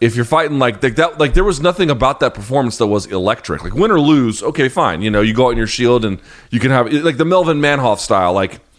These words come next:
you know, you can, you can ha-, you can have a situation where you're gonna lose fights that maybe you should have won if you had fought more carefully. But, you know, Melvin Manhoef is, like, it was in his prime, like, this force of nature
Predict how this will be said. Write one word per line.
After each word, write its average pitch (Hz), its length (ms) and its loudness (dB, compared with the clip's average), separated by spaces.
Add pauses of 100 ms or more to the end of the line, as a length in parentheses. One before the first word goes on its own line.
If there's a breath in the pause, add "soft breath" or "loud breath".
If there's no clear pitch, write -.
(320 soft breath)
you 131 80 -2
know, 143 40 2
you 156 140 2
can, 165 300 -4 (360)
you 127 220 -4
can 170 140 0
ha-, 165 160 0
you 180 100 -4
can 175 140 0
have 175 180 0
a 160 60 -8
situation 131 500 0
where 117 80 0
you're 113 120 0
gonna 120 160 0
lose 117 280 2
fights 107 220 0
that 104 80 -4
maybe 110 180 0
you 104 60 -2
should 101 160 -6
have 98 80 -6
won 104 160 0
if 90 80 -8
you 98 80 -4
had 90 80 -10
fought 98 200 0
more 90 160 -4
carefully. 135 460 0
But, 104 340 0 (320 loud breath)
you 127 80 -2
know, 117 120 2
Melvin 113 320 2
Manhoef 101 360 -2
is, 90 180 -6
like, 87 160 -4
it 98 120 -2
was 95 380 -2
in 92 40 -8
his 87 120 -12
prime, 110 420 -2
like, 90 140 -12
this 87 140 -16
force 101 420 -2
of 85 120 -8
nature 92 520 -4